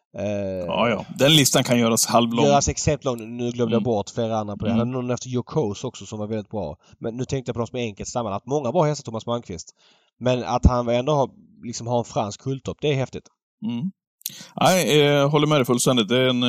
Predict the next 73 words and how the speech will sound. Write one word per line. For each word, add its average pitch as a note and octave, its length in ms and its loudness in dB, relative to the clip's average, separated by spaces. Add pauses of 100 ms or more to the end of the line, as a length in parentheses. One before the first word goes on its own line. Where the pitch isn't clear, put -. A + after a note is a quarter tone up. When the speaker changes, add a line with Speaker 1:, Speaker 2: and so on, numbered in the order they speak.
(140)
Speaker 2:
en A2+ 140 2
blivande A#2 720 2 (460)
gäst B2 380 2
här - 340 0
i, G#2+ 380 -10 (400)
i C3 60 -14
podden. B2 140 4
Speaker 1:
Ja, C#3+ 220 4 (320)
med C3+ 100 -4
tanke F3 220 4
Speaker 2:
Mm. D#3+ 120 6
Speaker 1:
här, D#3 80 4
det, D#3+ 200 2
för F3 80 4
känslan F3+ 460 4
är G3+ 140 8
att - 120 2
han D3+ 100 0
inte D#3 160 0
har - 20 4
haft C3 120 -2
så D3 60 -8
mycket - 140 -8
på C3+ 80 0
V C3+ 220 4
sjuttiofem G#2+ 640 -2 (920)
sista - 460 4
åren. F#2 320 4
Han G#2 100 -8
har A#2 120 2
haft G2 140 0
Speaker 2:
Nej. F#2 80 -2
Speaker 1:
några B2 120 4
av G#2+ 120 2
de G2+ 80 -4
här G2+ 220 -2
M G#2 240 -4
T G#2+ 60 -4
Oscar G2+ 380 -6
och F2+ 140 -4
så - 100 -8
vidare. F#2+ 300 -4
Speaker 2:
Mm. - 180 -8
Jag A#2 120 0
kollade C3+ 300 4
upp B2+ 180 2
nu, A2+ 720 2
eh, G2 80 0
innan A2+ 160 0
vi A#2 60 0
gjorde A#2+ 200 0
podden G#2 340 -4
här, G2+ 200 -2
i G2+ 80 -2
och G#2 40 -2
med G#2 60 -2
att G2+ 100 -8
jag, G2+ 200 0
jag G#2 80 -2
visste G#2+ 200 -2
att G2 40 -6
du - 60 -18
skulle A2 180 -2
vidröra A#2 480 2
Malmqvist G#2+ 520 -2
här, G#2+ 140 0
och G#2+ 80 -2
i G#2+ 40 -2
och G#2 40 -6
med G#2+ 60 -4
att G2+ 60 -6
du G#2+ 60 -8
var, G2+ 240 -2